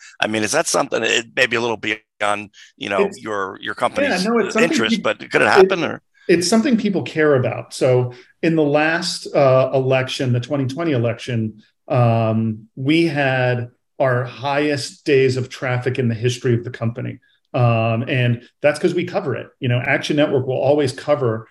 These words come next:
Speaker 2: where there are markets. Um, you know, esports is a little less on our radar, to be honest. Esports, I know, is, is large in Asia. I know it's large in Europe. You know, our typical user has less of an interest in esports, uh, but they certainly have an interest in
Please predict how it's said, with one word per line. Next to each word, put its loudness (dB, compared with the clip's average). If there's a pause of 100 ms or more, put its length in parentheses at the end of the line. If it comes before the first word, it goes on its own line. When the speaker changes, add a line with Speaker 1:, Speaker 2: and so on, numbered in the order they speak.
(140)
Speaker 2:
where 0
there 2
are 0
markets. -4
Um, 2
you 0
know, 0 (260)
esports 2
is -4
a 0
little 2
less -4
on -4
our -2
radar, -2
to -6
be -6
honest. -6
Esports, 0
I 2
know, 2
is, -2
is -4
large 0
in -4
Asia. -4
I -4
know -2
it's -8
large -2
in -2
Europe. -2 (360)
You -2
know, 0
our 0
typical -2
user -2 (180)
has -4
less -4
of -4
an -2
interest -4
in -2
esports, -6 (260)
uh, 2
but 0
they 2
certainly -2
have 0
an -2
interest -4
in -4